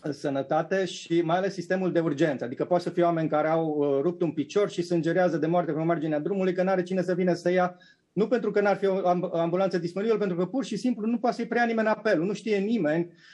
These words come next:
uh, că cineva care sună are urgență de moarte sau, uh, vrea numai să fie testat când sună la, uh,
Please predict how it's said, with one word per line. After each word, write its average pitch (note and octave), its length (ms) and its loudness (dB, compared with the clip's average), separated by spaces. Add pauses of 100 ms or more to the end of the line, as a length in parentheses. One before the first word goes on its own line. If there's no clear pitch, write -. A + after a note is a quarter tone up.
(120)
uh, F3 300 4 (160)
că F#3+ 120 0
cineva E3+ 600 2
care F#3 180 0
sună F#3+ 280 -2
are F3 140 2
urgență E3+ 460 -4
de D3 120 0
moarte G3 480 0
sau, G3+ 380 2
uh, G3 340 4
vrea G3+ 200 -2
numai G3+ 220 -2
să G3+ 100 -6
fie G3+ 200 2
testat F#3+ 460 -2
când D#3+ 120 -2
sună D#3 220 -2
la, C#3+ 240 0
uh, C#3+ 80 -6